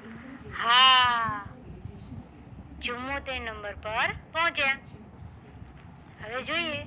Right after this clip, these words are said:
તે કેટલા ડગલા આગળ જાય છે. ફરી બે ડગલા આવ્યા. ચાલો, બે ડગલા એમને આગળ ચલાવીએ. તો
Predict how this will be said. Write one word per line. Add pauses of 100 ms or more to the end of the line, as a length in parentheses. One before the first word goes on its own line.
(720)
તે (1500)
કેટલા
ડગલા
આગળ
જાય
છે. (1500)
ફરી
બે
ડગલા (420)
આવ્યા. (600)
ચાલો,
બે
ડગલા
એમને
આગળ (600)
ચલાવીએ. (640)
તો